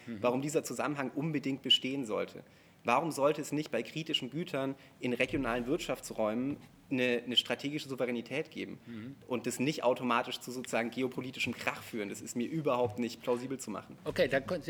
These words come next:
Speaker 1: dann, weil wir so ein bisschen in die Endphase schon so langsam kommen, das ist jetzt noch ein ganz, ganz wichtiger Punkt. Wir haben eine neue Konkurrenz um Kapitalismen in der Welt.
Speaker 2: Mhm.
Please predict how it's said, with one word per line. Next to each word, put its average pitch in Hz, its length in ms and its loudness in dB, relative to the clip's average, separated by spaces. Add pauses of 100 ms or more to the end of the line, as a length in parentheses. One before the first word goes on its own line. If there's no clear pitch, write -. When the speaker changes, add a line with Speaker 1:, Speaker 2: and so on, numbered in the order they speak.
(120)
Speaker 1:
dann, 151 380 0 (180)
weil 135 160 2
wir 135 80 -4
so 139 80 0
ein 135 80 2
bisschen 175 280 -2
in 135 80 -4
die 139 120 0
Endphase 135 1000 2
schon 123 180 -2
so 117 80 2
langsam 120 380 0
kommen, 127 160 -2
das 165 160 4
ist 208 180 -4
jetzt 170 160 -2
noch 151 80 0
ein 143 60 -2
ganz, 135 300 2
ganz 127 200 -4
wichtiger 113 340 -4
Punkt. - 460 -10 (600)
Wir 123 200 2
haben 175 320 2
eine 127 360 0
neue 127 480 2
Konkurrenz 135 640 0
um 127 100 -4
Kapitalismen 98 880 -4
in 71 100 -14
der 67 160 -12
Welt. - 220 -8
Speaker 2:
Mhm. 104 180 0